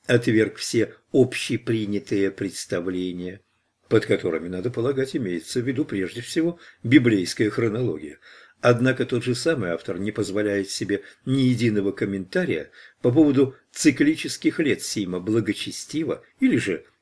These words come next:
предусмотрительно обходя молчанием этот вопрос. Таков наш век, ныне с таким шумом, но, к счастью для всех, готовящийся к своему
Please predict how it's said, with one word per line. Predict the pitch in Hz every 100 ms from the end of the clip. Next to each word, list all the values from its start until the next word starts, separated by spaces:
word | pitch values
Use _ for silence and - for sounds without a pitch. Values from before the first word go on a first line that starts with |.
| -
предусмотрительно | 151 185 101 - 85 - 127 - 160 165
обходя | - 139 - 143 135
молчанием | 143 139 - 139 143 147 135 _ _ -
этот | 147 139 -
вопрос. | 98 85 90 90 - - _ _ _ _ _ - - _ _
Таков | - 120 180 208 - - -
наш | 113 170 -
век, | 95 107 101 - - _ _ _
ныне | 120 120 110 110
с | -
таким | - - 101
шумом, | 98 - 185 180 175 _ _ _ -
но, | 117 110 -
к | -
счастью | - 131 107 -
для | 98 98
всех, | - 104 - -
готовящийся | 117 107 - 139 110 - - 135 - 143 - - _ -
к |
своему | - 135 110 110 104 127